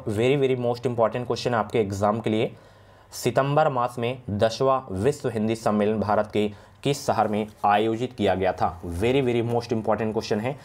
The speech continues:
भोपाल या जयपुर या नागपुर या दिल्ली? सभी लोग जवाब देंगे। स्टार लगा लीजिएगा इस क्वेश्चन में,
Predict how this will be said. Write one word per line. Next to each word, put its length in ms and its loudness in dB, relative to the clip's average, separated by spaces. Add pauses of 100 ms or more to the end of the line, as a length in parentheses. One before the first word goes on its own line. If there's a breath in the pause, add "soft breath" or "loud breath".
(200 loud breath)
भोपाल 500 2 (300 loud breath)
या 120 4
जयपुर 460 0 (200)
या 80 2
नागपुर 640 0
या 100 2
दिल्ली? 340 -2 (160)
सभी 200 0
लोग 100 0
जवाब 200 2
देंगे। 260 -2
स्टार 280 2
लगा 160 2
लीजिएगा 320 -2
इस 120 -4
क्वेश्चन 260 -2
में, 220 -2